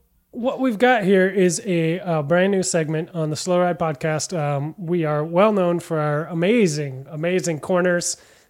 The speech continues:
Uh, we've got another corner. It is the sequel corner.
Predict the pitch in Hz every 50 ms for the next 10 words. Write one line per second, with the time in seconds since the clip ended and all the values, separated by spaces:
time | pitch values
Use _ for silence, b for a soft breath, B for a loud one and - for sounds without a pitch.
0 | b - 170 165 160 160 160 156 180 202 190 - 196 185 175 165 156 160 170 165
1 | 175 170 - - 175 175 170 170 170 160 b b b b b b b b b 180
2 | 170 160 160 147 131 120 135 139 147 - - - - - 277 277 - 214 185 175
3 | 156 - - 170 160 156 143 139 135 127 123 117 -